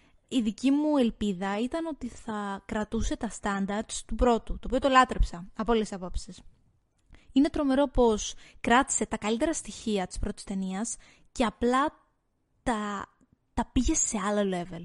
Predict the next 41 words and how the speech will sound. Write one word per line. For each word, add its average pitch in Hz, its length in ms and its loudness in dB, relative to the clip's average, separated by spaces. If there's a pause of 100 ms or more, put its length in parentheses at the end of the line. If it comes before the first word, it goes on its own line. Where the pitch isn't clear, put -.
πραγματικά. 190 640 -4 (520)
Δεν, 254 320 2 (160)
ε, 285 420 4 (760)
δεν 311 220 4
περίμενα 269 440 10
ότι 208 80 -4
θα 220 80 -2
ήταν 185 140 -4
τόσο 190 200 -8
καλό, 190 120 -4
να 190 60 -4
σου - 80 -6
πω 202 100 0
την 190 100 -6
αλήθεια. 185 280 -6
Περίμενα 262 280 4
ότι 349 100 -4
θα 294 60 -2
ήταν 240 140 2
πολύ 214 260 8
ωραίο, 202 380 4
αλλά 240 180 4
μέχρι 302 220 2
εκεί. 220 360 0 (320)
Δεν 254 160 4
περίμενα 269 400 6
ότι 214 100 0
θα 208 100 -6
ξεπερνούσε 202 680 -2
το 190 100 -6
πρώτο. 185 280 -4
Ήμουν 247 180 2
σίγουρη 311 240 2
δηλαδή 226 260 2
ότι 269 120 0
θα - 80 -4
ερχόμουν 247 240 -2
εδώ 240 140 -2
και - 100 -12
θα 262 80 0
έλεγα 185 380 -2